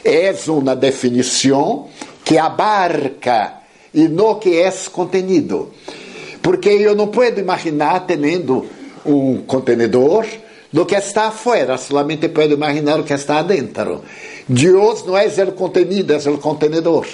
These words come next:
Es todo el cosmo, todo el universo. E você me pergunta, "Pero como?" E que isso a Deus transciende a minha capacidade de entendimento. Porque há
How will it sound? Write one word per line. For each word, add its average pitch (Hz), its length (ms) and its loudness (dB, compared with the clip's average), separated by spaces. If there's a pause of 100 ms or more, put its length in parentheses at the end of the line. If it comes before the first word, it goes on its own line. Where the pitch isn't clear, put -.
(640)
Es 180 400 0
todo 220 300 2
el 185 220 0
cosmo, 104 1120 -2 (480)
todo 220 300 2
el 202 100 2
universo. 156 880 -2 (560)
E 190 80 6
você 226 200 0
me 214 120 2
pergunta, 202 460 0
"Pero 220 260 2
como?" 135 580 -2 (460)
E 220 120 2
que 233 200 2
isso 226 560 0
a 185 80 4
Deus 156 760 -2 (460)
transciende 127 1120 0 (180)
a 135 160 0
minha 160 160 -4
capacidade 143 800 -2
de 139 100 0
entendimento. 139 920 -2 (640)
Porque 175 300 0
há 208 260 2